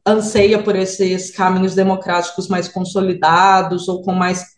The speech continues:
permanência, com mais adesão. Acho que é uma frustração,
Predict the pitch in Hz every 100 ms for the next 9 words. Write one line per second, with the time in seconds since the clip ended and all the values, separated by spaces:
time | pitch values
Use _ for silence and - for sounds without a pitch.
0 | _ - 202 208 185 175 185 214 208 -
1 | 202 208 - _ _ _ _ - 190 190
2 | 196 190 190 170 170 180 196 226 - _
3 | - 202 - 233 240 240 254 277 269 -
4 | 254 185 185